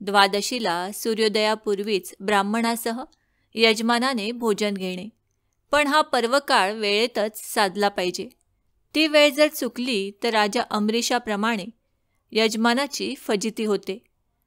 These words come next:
ती अमरीश राजाची कथा मी तुला अगदी सविस्तर सांगतोच, पण अधिक मासातील एका द्वादशीला तरी मुख्य म्हणजे अन्नदान करणे हे फारच मोठे पुण्यकर्म आहे.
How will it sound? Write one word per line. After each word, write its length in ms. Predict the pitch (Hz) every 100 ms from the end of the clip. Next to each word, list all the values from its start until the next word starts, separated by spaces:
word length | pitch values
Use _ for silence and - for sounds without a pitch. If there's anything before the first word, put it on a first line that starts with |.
| _ _ -
ती 120 | 247
अमरीश 480 | - 208 220 240 226
राजाची 440 | 208 190 220 220 226
कथा 420 | 202 190 233 180
मी 160 | 214 226
तुला 260 | 226 240
अगदी 480 | 233 196 185 220 202
सविस्तर 720 | 233 226 196 233 - - 196
सांगतोच, 720 | 240 247 185 180 190 180 - - _ _ _ _ _ _
पण 120 | 226 226
अधिक 340 | 208 202 233 233
मासातील 520 | 220 220 240 254 269 - _ _
एका 320 | 226 240 302
द्वादशीला 600 | 302 277 220 233 240 254 247
तरी 320 | 220 202 185 196 _ _ 226
मुख्य 420 | 220 247 - 302
म्हणजे 520 | 269 214 208 202 180 -
अन्नदान 560 | - 208 240 233 220 220
करणे 380 | 220 196 202 254 _ _ _ _
हे 100 | 254
फारच 460 | 320 269 220 247 277
मोठे 420 | 262 262 - 208
पुण्यकर्म 760 | 285 - 254 247 285 247 190 214
आहे. 260 | 190 208